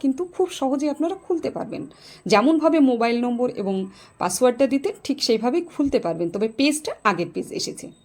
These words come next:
আচ্ছা, দ্বিতীয় নম্বর হলো, এবার তৃতীয় নম্বর হচ্ছে অ্যাকশন সেন্টার থেকে ইকেওয়াইসি লিংক এবং আরও বিভাগ সরানো হয়েছে। তো প্রথমে যে পেজ, সেই পেজের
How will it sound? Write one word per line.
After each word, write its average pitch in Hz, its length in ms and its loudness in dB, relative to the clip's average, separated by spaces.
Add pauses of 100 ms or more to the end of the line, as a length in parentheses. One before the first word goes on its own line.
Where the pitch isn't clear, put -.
(600)
আচ্ছা, - 240 -6
দ্বিতীয় 269 460 6
নম্বর 370 440 4
হলো, 269 300 2
এবার 370 240 0
তৃতীয় 311 280 4
নম্বর 320 340 4
হচ্ছে 311 260 0
অ্যাকশন 226 300 2
সেন্টার 302 420 -2
থেকে 302 160 -4
ইকেওয়াইসি 262 640 -2
লিংক 277 280 2 (120)
এবং 196 320 -2
আরও 214 260 2
বিভাগ 233 420 -4 (360)
সরানো 311 460 2
হয়েছে। 170 400 -8 (600)
তো 202 120 -2
প্রথমে 320 460 4
যে 370 140 6
পেজ, 294 360 2 (240)
সেই 277 160 6
পেজের 262 420 2